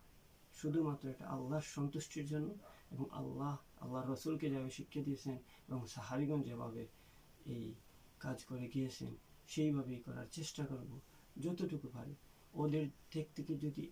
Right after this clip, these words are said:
যার্রা পরিমাণ, যার্রা পরিমাণ একটু যদি যোগ্যতা থাকে, ওদের, ওদের যোগ্যতার অনুযায়ী যদি যার্রা পরিমাণ যোগ্যতা থাকে, সেই যোগ্যতাকে ন্যায় এবং ইনসাফের মাধ্যমে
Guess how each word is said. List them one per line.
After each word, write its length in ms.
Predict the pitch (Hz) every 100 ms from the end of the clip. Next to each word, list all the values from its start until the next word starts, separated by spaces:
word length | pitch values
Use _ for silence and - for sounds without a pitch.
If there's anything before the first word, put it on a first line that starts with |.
| -
যার্রা 420 | 143 156 139 151 151 -
পরিমাণ, 420 | 170 170 156 127 117 - - - - - -
যার্রা 440 | 135 123 123 151
পরিমাণ 520 | 151 143 139 135 127 - - - - - -
একটু 420 | - - - 185
যদি 240 | 156 139
যোগ্যতা 440 | 131 127 120 117 117
থাকে, 340 | 113 - - -
ওদের, 360 | 131 143 135 -
ওদের 340 | 143 156 160 147 - -
যোগ্যতার 520 | 143 127 139 135 139 - - - - 156
অনুযায়ী 360 | 170 147 147
যদি 120 | 131
যার্রা 320 | 123 131 131 131
পরিমাণ 320 | 147 147 147
যোগ্যতা 380 | 131 - - -
থাকে, 300 | 110 - - - -
সেই 240 | - 139 135
যোগ্যতাকে 640 | 127 117 123 120 - 120
ন্যায় 300 | 120 131 139
এবং 280 | 123 123 -
ইনসাফের 460 | 143 135 139 135
মাধ্যমে 420 | 123 113 113 117